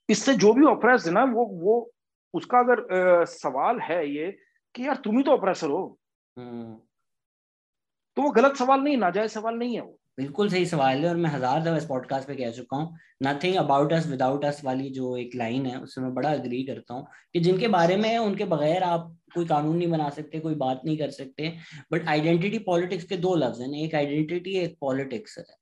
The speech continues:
Speaker 2: So both need to be paid heed to। What politics does is, they sometimes use identity to kill that discourse। एफ़बीआई ने अगर Martin Luther King को मारने की कोशिश की, उसको letter लिखे कि तू suicide नहीं करेगा,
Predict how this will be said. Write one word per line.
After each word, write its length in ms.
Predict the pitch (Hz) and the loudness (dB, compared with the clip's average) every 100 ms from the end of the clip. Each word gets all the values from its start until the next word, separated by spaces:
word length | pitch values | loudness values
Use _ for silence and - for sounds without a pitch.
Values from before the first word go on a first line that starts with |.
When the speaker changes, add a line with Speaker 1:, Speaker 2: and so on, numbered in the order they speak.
| _ | _
Speaker 2:
So 300 | - 170 202 - - _ _ - 123 143 | 0 0 0 -8 -20 _ _ -20 -6 2
both 220 | 196 220 | 2 2
need 260 | 185 180 170 | 2 2 2
to 80 | |
be 120 | 185 170 | 2 2
paid 260 | 165 160 | 2 0
heed 280 | 160 139 139 - | -2 -4 -4 -6
to। 40 | 127 131 - - 151 | -6 -6 -12 -6 -2
What 120 | 185 - 180 | -2 -2 0
politics 500 | 190 254 254 254 156 | 2 2 0 -2 -2
does 400 | 131 135 147 135 | 0 2 2 0
is, 240 | 117 156 202 - _ _ _ 131 | -2 -4 -8 -18 _ _ _ -2
they 120 | 165 175 | 0 2
sometimes 440 | 175 175 185 202 165 127 127 175 | 2 2 2 2 0 -2 0 0
use 240 | 220 202 | 0 -2
identity 1000 | 156 143 135 135 131 135 156 143 117 139 - _ _ 190 | -2 -2 0 0 -2 -2 -4 -4 -6 -8 -12 _ _ -4
to 180 | 190 190 | -4 2
kill 200 | 214 208 | 2 4
that 220 | 170 143 | 2 2
discourse। 500 | 123 117 - 110 107 - _ - _ 170 | 0 -4 -8 -8 -10 -14 _ -20 _ -2
एफ़बीआई 480 | 160 170 214 214 | 0 2 2 4
ने 140 | 202 190 | 2 2
अगर 160 | 185 | 2
Martin 320 | 175 156 147 175 | 2 2 0 0
Luther 340 | 156 160 165 | -2 -2 -4
King 180 | 165 160 | -2 0
को 60 | |
मारने 380 | 160 131 123 139 | 0 -2 -2 -6
की 100 | 143 | -6
कोशिश 380 | 147 117 147 131 | -8 -8 -8 -12
की, 200 | - 135 | -6 -6
उसको 220 | 139 165 | -2 0
letter 260 | 135 135 151 | 0 0 -2
लिखे 280 | 151 139 147 | -2 -2 -4
कि 100 | 139 | -4
तू 120 | 139 | -8
suicide 400 | - 131 143 139 | -8 -2 -2 0
नहीं 140 | 147 | -2
करेगा, 480 | 143 123 117 123 | -2 -6 -6 -8